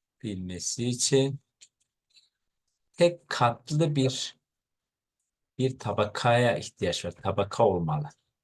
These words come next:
Tamam mı? Bu halde toparlayalım. Bakın atar damar, toplar damar, kılcal damar, üç damardan bahsettik. Atar damara, arter, toplar damara, vena, ven, kılcal damara, kapiller ismi verildiğinden bahsettik.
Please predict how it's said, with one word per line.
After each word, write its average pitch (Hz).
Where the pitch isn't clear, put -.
Tamam 147
mı? 90
Bu 254
halde 185
toparlayalım. 143
Bakın 101
atar 139
damar, 80
toplar 127
damar, 80
kılcal 98
damar, 85
üç 131
damardan 80
bahsettik. 127
Atar 147
damara, 143
arter, 127
toplar 120
damara, 123
vena, 107
ven, 113
kılcal 113
damara, 113
kapiller 98
ismi 85
verildiğinden 76
bahsettik. 123